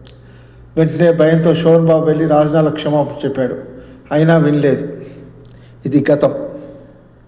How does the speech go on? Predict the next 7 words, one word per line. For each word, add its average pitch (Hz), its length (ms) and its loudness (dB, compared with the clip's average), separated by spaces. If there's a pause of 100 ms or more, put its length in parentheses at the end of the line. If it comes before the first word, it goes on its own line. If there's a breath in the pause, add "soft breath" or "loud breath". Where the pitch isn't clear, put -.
(240)
తర్వాత 165 320 0
క్రమంలో 156 960 -2
హీరో 160 260 4
శోభన్ 156 340 0
బాబు 147 480 -2
అగ్రనటుడిగా 147 640 0
వెలుగొందాడు. 139 720 -4